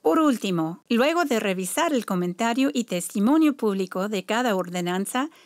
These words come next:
el comité tendrá la alternativa ya sea de rechazar o de adoptar la ordenanza final y aprobada.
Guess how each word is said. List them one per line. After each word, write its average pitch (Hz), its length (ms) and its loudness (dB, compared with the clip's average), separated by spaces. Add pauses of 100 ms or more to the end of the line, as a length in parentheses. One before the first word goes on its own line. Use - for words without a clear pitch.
(180)
el 269 240 0
comité 269 480 2
tendrá 190 540 0
la 202 180 0
alternativa 190 1080 0
ya 262 260 0
sea 196 640 0
de 196 400 0 (220)
rechazar 233 1000 0 (300)
o 330 320 2
de 190 420 0 (600)
adoptar 208 600 0
la 202 200 2
ordenanza 202 640 0
final 247 560 2
y 233 140 2
aprobada. 180 640 -2